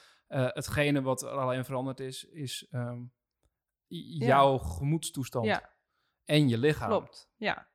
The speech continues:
Speaker 1: Eh, want
Speaker 2: Ja.
Speaker 1: je ziet ook duidelijk bij jou, eh,
Speaker 2: Ja.
Speaker 1: veranderingen in je lichaam.
Speaker 2: Ja.
Speaker 1: Ehm, dat, ja, dat, dat, dat geeft dan ook wel weer een soort van tijdsbeeld dan.
Speaker 2: Ja. Ja, ja, het was echt wel een, een, een test,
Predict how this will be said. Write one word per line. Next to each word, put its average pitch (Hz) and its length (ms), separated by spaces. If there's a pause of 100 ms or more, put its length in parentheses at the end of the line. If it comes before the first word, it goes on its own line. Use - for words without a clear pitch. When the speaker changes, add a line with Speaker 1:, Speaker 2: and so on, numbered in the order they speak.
(160)
Speaker 1:
Eh, 127 180
want 117 120
Speaker 2:
Ja. 156 120
Speaker 1:
je 131 80
ziet 127 320
ook 123 200
duidelijk 120 360
bij 123 100
jou, 110 340 (400)
eh, 113 440
Speaker 2:
Ja. 117 100
Speaker 1:
veranderingen 143 460
in 127 100
je 127 80
lichaam. 147 400
Speaker 2:
Ja. 208 160 (500)
Speaker 1:
Ehm, 127 800 (1300)
dat, 156 280
ja, 160 160
dat, 151 220
dat, 160 260
dat 160 140
geeft 170 280
dan 151 220
ook 180 200
wel 151 160
weer 123 240
een 123 260
soort 135 200
van 123 200
tijdsbeeld 123 760
dan. 120 140
Speaker 2:
Ja. - 280 (680)
Ja, 247 360
ja, 208 400
het 214 120
was 269 140
echt 277 180
wel 254 320 (120)
een, 208 240
een, 208 300 (400)
een 202 240
test, - 580